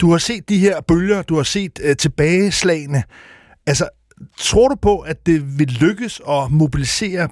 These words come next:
både, øh, vælgere, virksomheder og rent faktisk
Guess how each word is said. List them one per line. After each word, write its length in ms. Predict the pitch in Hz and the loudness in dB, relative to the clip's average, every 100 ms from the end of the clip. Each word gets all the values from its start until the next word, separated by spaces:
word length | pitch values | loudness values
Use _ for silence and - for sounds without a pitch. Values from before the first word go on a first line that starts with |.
| - | 2
både, 680 | 156 165 170 170 113 110 | 4 4 4 2 -2 -6
øh, 120 | 101 | -2
vælgere, 760 | 110 170 202 196 180 170 165 147 117 92 98 | 0 0 -2 -2 -2 -4 -4 -8 -10 -8 0
virksomheder 680 | 175 - 196 156 160 120 - _ - - - - | 0 0 -4 -2 -4 -6 -12 _ -20 -20 -20 -4
og 200 | 120 110 | -2 0
rent 220 | 175 180 | 0 -2
faktisk 560 | 147 170 165 175 - | -2 -2 -2 -8 -10